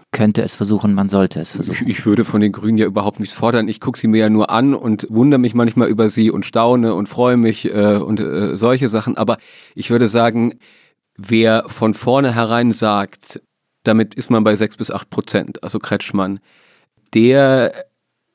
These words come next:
Speaker 2: kapituliert auch sehr schnell, weil man dann sagen muss,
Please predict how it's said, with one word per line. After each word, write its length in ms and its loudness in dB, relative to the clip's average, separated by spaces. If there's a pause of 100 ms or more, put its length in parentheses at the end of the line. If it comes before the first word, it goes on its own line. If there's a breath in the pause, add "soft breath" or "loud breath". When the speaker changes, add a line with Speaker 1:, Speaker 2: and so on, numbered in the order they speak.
Speaker 2:
kapituliert 920 0
auch 260 0
sehr 300 0
schnell, 340 0
weil 120 2
man 180 2
dann 160 2
sagen 260 2
muss, 240 2